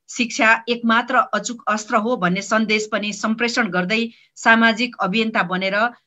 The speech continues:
तमु गाउँ गाउँमा पुग्नुभयो। अध्ययन र अध्यापनको क्रममा पोखरा बस्दा गुरुङ समुदायप्रति, अ, कसैले हेयपूर्ण, अ, शब्दावली प्रयोग गरेको उहाँले सुनेपछि,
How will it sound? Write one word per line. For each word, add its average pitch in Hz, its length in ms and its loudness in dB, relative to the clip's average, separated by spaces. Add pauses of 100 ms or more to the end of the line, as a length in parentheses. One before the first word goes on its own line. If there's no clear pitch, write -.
(140)
तमु 262 300 4
गाउँ 214 400 2
गाउँमा 202 400 2
पुग्नुभयो। 185 640 -4 (400)
अध्ययन 226 460 2
र - 20 6
अध्यापनको 214 640 0
क्रममा 214 460 2 (360)
पोखरा 269 340 2
बस्दा 233 600 0
गुरुङ 262 260 -4
समुदायप्रति, 233 920 -2 (260)
अ, 190 340 4
कसैले 254 560 0 (260)
हेयपूर्ण, 262 600 4 (280)
अ, 180 120 -2
शब्दावली 226 580 4
प्रयोग 208 500 -6 (100)
गरेको 233 400 4
उहाँले 196 320 -2
सुनेपछि, 190 680 -4